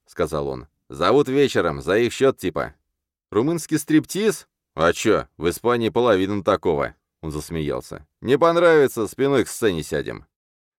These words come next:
«У тебя завтра рейс?» «А сегодня до ночи ещё далеко. Тридцать часов, забыл, что ли?» «Да пошли, хрен ли думать, можем пока к Десу в паб заглянуть.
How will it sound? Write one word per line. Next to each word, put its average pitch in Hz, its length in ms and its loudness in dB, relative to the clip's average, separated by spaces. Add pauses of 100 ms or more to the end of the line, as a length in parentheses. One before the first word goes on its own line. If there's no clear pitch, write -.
«У 80 80 -8
тебя 87 240 0
завтра 113 320 2
рейс?» 67 380 -6 (500)
«А 76 100 -2
сегодня 113 380 0
до 107 140 4
ночи 120 240 -2
ещё 117 220 0
далеко. 90 520 2 (160)
Тридцать 117 460 -2
часов, 113 420 0
забыл, 135 340 2
что 92 240 -2
ли?» 52 200 -6 (440)
«Да - 140 -4
пошли, 104 480 0
хрен 113 260 -2
ли 110 120 0
думать, 101 400 -2
можем 98 340 0
пока 104 400 2
к 73 220 -8
Десу 104 340 2
в - 80 -10
паб 110 260 0
заглянуть. 90 600 -2